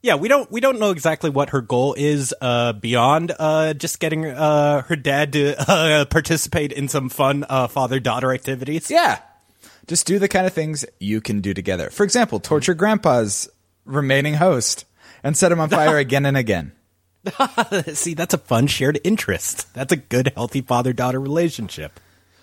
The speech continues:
Speaker 2: Uh, and then we get a return to the Men in Black, Lawrence, Arrested Development crossover as they return to Las Mudas, which, as we all know, is a city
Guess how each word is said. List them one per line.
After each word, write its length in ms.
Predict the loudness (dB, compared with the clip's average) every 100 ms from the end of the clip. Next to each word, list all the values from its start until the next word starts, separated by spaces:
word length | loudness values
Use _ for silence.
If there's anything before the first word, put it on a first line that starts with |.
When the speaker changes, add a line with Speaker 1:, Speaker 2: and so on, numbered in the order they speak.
| _
Speaker 2:
Uh, 140 | 0 0
and 120 | 0 0
then 120 | 0
we 100 | 0
get 420 | 0 0 -2 -12 -2
a 80 | 0
return 360 | 0 0 -2 -2
to 120 | -4
the 120 | -4
Men 260 | 0 0 0
in 100 | 0
Black, 560 | 2 4 2 -2 -16 _ _ _ -6
Lawrence, 480 | 0 2 2 -2 -2
Arrested 440 | 0 2 2 -2 -6
Development 480 | 0 0 2 -2 -2
crossover 560 | 0 0 -2 -2 -2
as 180 | -2 0
they 120 | 2
return 680 | 2 2 2 4 2 2 -2 -6 _ _ -6
to 440 | -2 0 0 -2 -4
Las 320 | -2 0 2 2
Mudas, 600 | 2 4 2 0 -6 -8 _ _
which, 220 | -8 -6 -2
as 200 | -2 0
we 80 |
all 120 | 0 0
know, 180 | -2
is 160 | -2 -4
a 40 |
city 400 | -4 -4 -4 -6